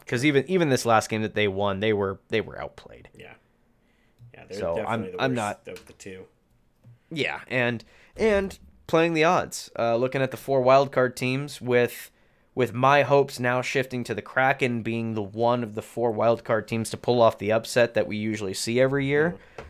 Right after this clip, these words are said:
Speaker 2: Mm-hmm.
Speaker 1: Um, statistically speaking, you're just not gonna see two wildcard teams pull it off.
Speaker 2: Yeah.
Speaker 1: So,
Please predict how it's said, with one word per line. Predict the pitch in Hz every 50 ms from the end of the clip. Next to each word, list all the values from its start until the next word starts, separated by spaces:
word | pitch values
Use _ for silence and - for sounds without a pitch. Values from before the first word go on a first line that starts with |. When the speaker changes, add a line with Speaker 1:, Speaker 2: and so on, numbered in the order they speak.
| - - -
Speaker 2:
Mm-hmm. |
Speaker 1:
Um, | 113 113 107 104 104 98
statistically | - - - - 127 - 151 151 147 135 120 123 123
speaking, | 113 - - 120 113 104 107 104
you're | 104 104
just | 101 101 - -
not | 107 104 - -
gonna | 110 98 92
see | - - 98 92
two | - - - 113 101
wildcard | 87 85 82 85 87 - - 90 80 -
teams | - - 69 65 -
pull | - - 85 71
it | 69
off. | 73 71 - - -
Speaker 2:
Yeah. | 90
Speaker 1:
So, | 90 92 87 90